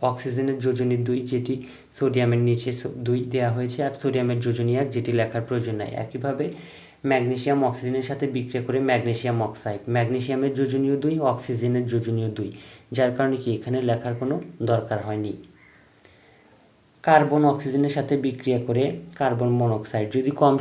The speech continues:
সংখ্যক অক্সিজেন দাও সেক্ষেত্রে কার্বন মনোক্সাইড উৎপন্ন হবে, আর যদি বেশি সংখ্যক অক্সিজেন দাও, যেমন এখানে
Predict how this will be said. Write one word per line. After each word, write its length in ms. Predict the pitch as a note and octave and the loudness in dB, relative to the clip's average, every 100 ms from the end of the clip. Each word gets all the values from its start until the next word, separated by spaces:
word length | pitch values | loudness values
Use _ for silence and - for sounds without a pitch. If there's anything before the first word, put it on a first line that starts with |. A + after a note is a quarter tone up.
| C#3+ | 2
সংখ্যক 360 | C3 B2+ D3+ D3 | 0 2 0 2
অক্সিজেন 440 | C3+ - B2+ A#2+ C3+ | 0 -2 -2 0 2
দাও 180 | C3+ D3+ D#3+ | 4 4 2
সেক্ষেত্রে 460 | C#3 B2 A#2+ - - | -2 -4 -8 -8 2
কার্বন 300 | B2+ A#2+ C3 C3 | 4 4 2 0
মনোক্সাইড 480 | B2 A#2+ A#2 B2 A#2+ | 2 2 0 -2 0
উৎপন্ন 320 | B2 - G#2+ G#2 | -2 -2 -2 -2
হবে, 180 | G#2 G#2 A2+ | -4 -6 0
আর 160 | A2+ A#2+ | 0 0
যদি 160 | B2+ C3 B2 | -2 0 -2
বেশি 180 | B2+ B2+ | -2 -2
সংখ্যক 320 | D3+ D3 D#3 D3 D3 | 0 0 0 2 2
অক্সিজেন 400 | - C#3+ C3+ D3 | 0 -6 -2 0
দাও, 160 | D3 F3+ F#3+ - - - | 2 0 -2 -14 -18 -6
যেমন 260 | B2+ C3+ C#3 | 0 2 2
এখানে 280 | C3 C#3 | 0 0